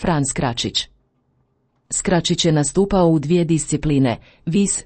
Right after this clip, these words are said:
zračna puška stojeći, i vip, zračna puška ležeći.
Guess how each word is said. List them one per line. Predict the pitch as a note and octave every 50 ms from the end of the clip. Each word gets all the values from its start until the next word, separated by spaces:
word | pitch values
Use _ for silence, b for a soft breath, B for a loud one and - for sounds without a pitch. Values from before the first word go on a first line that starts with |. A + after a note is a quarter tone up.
| - -
zračna | D#3 C#3 E3 E3 E3 E3+ - - E3+ D3+
puška | - F3+ F#3+ F#3 - - F3 D#3
stojeći, | - - F3+ E3 C#3+ C3+ B2+ - - C3 A2+ b b b b b -
i | G3+ G3+
vip, | D#3+ E3+ G3 G3+ - - - -
zračna | - D3 D3 D#3 D#3 D#3 D#3 - F3+ F#3 F3+
puška | - G3 F#3 E3+ - - F#3+ F#3
ležeći. | F#3 E3+ D3 C3 C#3 C3+ A#2+ - - A2+ E2+